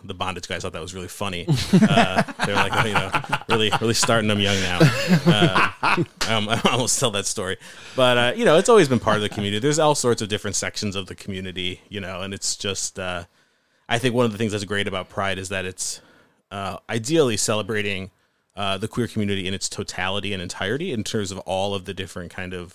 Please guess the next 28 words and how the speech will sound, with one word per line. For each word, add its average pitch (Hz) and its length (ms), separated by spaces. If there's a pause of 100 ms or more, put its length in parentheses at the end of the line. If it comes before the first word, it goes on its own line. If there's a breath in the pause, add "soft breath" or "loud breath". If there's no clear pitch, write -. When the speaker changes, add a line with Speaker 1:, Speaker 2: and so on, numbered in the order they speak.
(120)
Speaker 1:
subsections 110 1120
Speaker 2:
Mm-hmm. 101 80
Speaker 1:
that 98 260 (100)
encompass 98 500
that, 90 260
because 98 200
it's 95 140
a 104 40
very, 104 380 (520 soft breath)
you 147 100
know, 123 60
intersectional 113 600
space. 101 440
There's 98 100
a 101 60
lot 95 160
of 95 80
different 92 260
people 95 260
that 82 140
come 98 280
from 98 120
a 92 40
lot 92 80
of 90 80
different 90 240
backgrounds 87 680
and 82 220